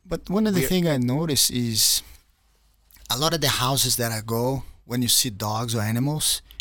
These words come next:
Speaker 1: it seems to be a happier house.
Speaker 2: Yeah. Yeah.
Speaker 1: And
Speaker 2: I
Speaker 1: when
Speaker 2: mean,
Speaker 1: you
Speaker 2: they, we've, they've already done studies on this. People that have dogs live longer.
Speaker 1: It's, it's so amazing because,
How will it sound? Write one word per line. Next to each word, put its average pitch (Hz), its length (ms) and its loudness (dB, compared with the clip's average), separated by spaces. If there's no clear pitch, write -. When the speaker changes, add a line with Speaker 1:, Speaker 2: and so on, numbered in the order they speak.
Speaker 1:
it 123 140 -2
seems - 320 2
to 127 80 -2
be 120 120 0
a 113 40 0
happier 113 520 -4
house. - 540 -8
Speaker 2:
Yeah. 160 140 -4
Yeah. 92 160 -6
Speaker 1:
And 127 100 0
Speaker 2:
I 123 40 2
Speaker 1:
when 139 40 4
Speaker 2:
mean, 147 240 0
Speaker 1:
you - 100 -12
Speaker 2:
they, 156 260 0
we've, 156 360 -2
they've 170 140 4
already 202 140 6
done 139 160 2
studies 196 400 2
on 127 140 -6
this. 82 300 0
People 185 240 2
that 131 120 2
have 123 200 0
dogs 117 340 -2
live 139 160 0
longer. 82 360 -6
Speaker 1:
It's, - 400 0
it's - 180 -2
so 180 240 4
amazing 151 440 2
because, 120 480 2